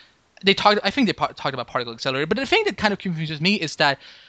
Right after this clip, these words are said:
wasn't the whole point of all these new metahumans this season that they were not gonna be a result of a particle accelerator, that they were gonna have their powers come from somewhere else?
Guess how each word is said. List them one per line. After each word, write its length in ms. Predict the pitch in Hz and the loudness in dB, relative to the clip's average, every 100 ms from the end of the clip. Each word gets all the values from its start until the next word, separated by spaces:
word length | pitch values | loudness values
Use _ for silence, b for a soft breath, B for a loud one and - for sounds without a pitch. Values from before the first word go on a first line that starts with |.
| B _ | B _
wasn't 560 | 170 196 311 349 294 208 | -2 2 4 2 0 0
the 80 | 233 | -2
whole 300 | - 214 185 | 0 0 0
point 520 | - - 226 220 175 | -6 2 4 4 2
of 160 | 156 | 0
all 160 | 143 170 | 2 0
these 240 | 160 143 | 0 -4
new 80 | 170 | -4
metahumans 600 | 151 151 202 - 147 131 | 0 2 2 0 -2 -2
this 160 | 139 127 | -4 -10
season 400 | 135 131 131 135 | -10 -10 -8 -2
that 220 | 147 139 | -2 0
they 120 | 156 | -2
were 180 | 143 156 | -2 -2
not 380 | 151 156 185 226 | 0 4 4 4
gonna 160 | 170 143 | -2 -6
be 140 | 135 | -8
a 40 | |
result 520 | 131 127 127 127 123 123 | -10 -8 -4 -2 -4 -4
of 180 | 135 | -4
a 80 | 135 | -4
particle 400 | 120 - 127 131 | -4 -2 -2 -2
accelerator, 840 | - - 175 202 139 104 101 87 - b - | -12 -2 2 2 -2 -8 -14 -20 -20 b -2
that 100 | 156 | 0
they 80 | 156 | 2
were 100 | 156 | 0
gonna 140 | 156 | -2
have 180 | 139 156 | 0 0
their 100 | 151 | -2
powers 360 | 147 147 143 - | -2 -2 -2 -6
come 180 | 147 | -8
from 160 | 135 135 | -6 -8
somewhere 480 | - 151 139 127 120 | -6 -6 -4 -6 -2
else? 640 | 175 123 87 - - - | -2 -2 -8 -14 -12 -14